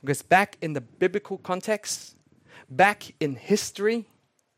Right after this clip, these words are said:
once you see someone pick up a cross, you know that's pretty much the last thing that they do. It's not like you can carry the cross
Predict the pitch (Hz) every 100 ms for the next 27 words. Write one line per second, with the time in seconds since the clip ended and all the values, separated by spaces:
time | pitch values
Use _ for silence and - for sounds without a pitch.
0 | _ - - - 185 247 196 - 220 208
1 | 214 202 180 - 240 - 185 151 - 202
2 | 254 - - - _ _ _ _ _ _
3 | _ 214 175 208 220 156 - _ _ 180
4 | - - - 226 208 185 - - 165 156
5 | 165 170 - - 190 165 123 117 139 123
6 | 120 110 - _ _ _ _ _ _ _
7 | _ _ _ _ _ _ _ _ _ _
8 | _ _ _ _ - 190 220 240 220 196
9 | 214 214 175 - 190 208 220 196 175 -
10 | 214 185 175 - -